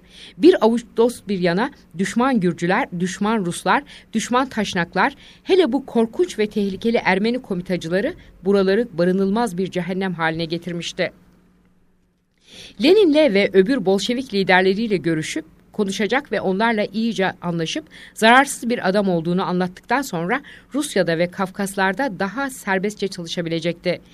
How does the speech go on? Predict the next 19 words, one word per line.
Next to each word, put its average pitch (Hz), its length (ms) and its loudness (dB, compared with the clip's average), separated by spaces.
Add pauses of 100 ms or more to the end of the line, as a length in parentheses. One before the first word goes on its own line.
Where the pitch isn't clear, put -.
(300)
Elbette 185 520 2
bütün 196 360 -4
elinin 190 440 0
altındaki 180 560 -2
malzemeyi 175 600 0 (280)
İngiliz 254 420 2
düşmanlığı 196 520 0
uğruna 180 380 0
harcamak 190 480 0
üzere, 175 420 -4
yoksa 196 440 0 (300)
Bolşevikler 190 680 2
bu 220 200 0
eski 190 380 -4 (140)
panturaniste 214 920 0
hiçbir 233 380 -6
vakit 196 340 -6
kendi 214 260 -4
ülkelerinde 165 680 -2